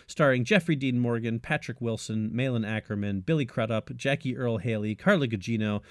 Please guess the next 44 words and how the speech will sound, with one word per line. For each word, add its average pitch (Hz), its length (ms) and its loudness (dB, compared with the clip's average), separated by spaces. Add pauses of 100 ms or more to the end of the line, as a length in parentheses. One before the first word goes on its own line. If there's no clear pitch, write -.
(160)
and 117 220 0
Matthew 101 460 -4
Goode. 117 320 0 (480)
So 139 360 4 (180)
the 165 100 2
film 180 220 4
starts 160 280 2
with - 100 -6
a 143 80 0
sort 156 220 2
of 123 160 -4
alternate 151 460 0
history 131 420 0
of 107 80 0
America, 110 580 0
during 117 300 0
which 113 220 -2
we 117 100 0
meet 113 260 -2
the 113 80 -2
Minutemen, 107 640 0
a 98 120 -6
group 127 260 -4
of 110 80 -6
superheroes 107 720 -4
with - 100 -16
origins 120 580 -2
reaching 143 440 -2
back 104 360 -6
to - 100 -8
nineteen 110 500 -2
thirty-nine. 95 720 -4 (140)
They 180 100 6
are 190 80 6
comprised 156 480 2
of 131 180 2
the 131 140 4
violent 127 440 0
mystery 135 420 0
man 120 360 0
Rorschach, 120 680 -2
the 131 80 -2
sociopathic 139 920 0
comedian, 127 680 0